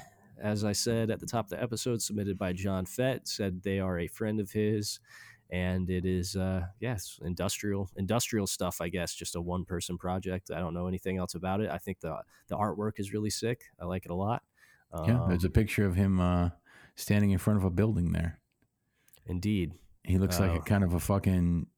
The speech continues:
Speaker 2: goofball.
Speaker 1: Yeah, he's got a Phantom Limb shirt on.
Speaker 2: He's got his
Speaker 1: Um,
Speaker 2: transitions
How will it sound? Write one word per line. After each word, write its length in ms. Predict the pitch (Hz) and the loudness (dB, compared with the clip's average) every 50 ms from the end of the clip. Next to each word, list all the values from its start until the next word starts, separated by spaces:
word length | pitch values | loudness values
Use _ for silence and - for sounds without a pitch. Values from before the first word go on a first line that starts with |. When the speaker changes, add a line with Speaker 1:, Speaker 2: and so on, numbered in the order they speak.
| - | -10
Speaker 2:
goofball. 720 | 92 90 92 95 107 104 - - - 64 69 78 82 - - - _ _ _ _ _ _ _ _ _ _ _ _ - | -2 0 2 2 2 0 -2 -6 -6 -4 -4 -4 -6 -8 -12 -20 _ _ _ _ _ _ _ _ _ _ _ _ -4
Speaker 1:
Yeah, 200 | 110 117 113 107 | 0 2 2 2
he's 200 | 101 104 98 95 | 2 2 2 0
got 160 | 117 113 104 | 0 0 0
a 20 | |
Phantom 480 | - - - 98 98 107 104 117 110 107 | 0 0 0 0 0 0 0 0 0 0
Limb 300 | 110 110 110 110 113 110 | 2 2 2 0 0 -2
shirt 340 | - - - 107 107 110 107 | -2 -4 -2 -2 0 0 0
on. 320 | 110 110 110 110 113 107 - _ _ - | 0 0 0 -2 -4 -6 -10 _ _ -2
Speaker 2:
He's 140 | - 101 95 - | 0 0 2 4
got 160 | 104 92 90 | 4 4 6
his 140 | 90 85 85 | 4 4 4
Speaker 1:
Um, 60 | 87 | 4
Speaker 2:
transitions 840 | 90 101 95 90 90 92 95 95 - - 95 92 90 85 80 - - | 4 4 4 4 2 2 2 0 2 2 2 2 2 2 0 -4 -8